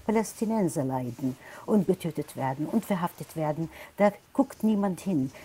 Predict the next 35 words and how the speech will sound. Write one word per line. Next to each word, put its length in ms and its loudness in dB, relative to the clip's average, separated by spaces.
Sobald, 760 2
leider, 640 6
sobald 440 2
nur, 260 2
wenn 180 0
Israelis 640 0
zu 160 -12
Schaden 380 0
kommen, 320 2
denkt 260 0
man, 160 2
jetzt 220 2
ist 220 -8
Krieg. 340 -2
Natürlich 720 0
wird 280 0
Krieg 300 2
sein 340 -4
und 240 0
es 200 2
wird 200 2
nochmal 480 2
werden, 400 -2
solange 460 4
die 140 -2
Probleme 440 0
nicht 240 -6
gelöst 340 -2
werden. 320 -4
Alle 220 6
paar 200 0
Jahre 360 0
gibt's 280 -6
solche 260 -8
Krieg. 340 -8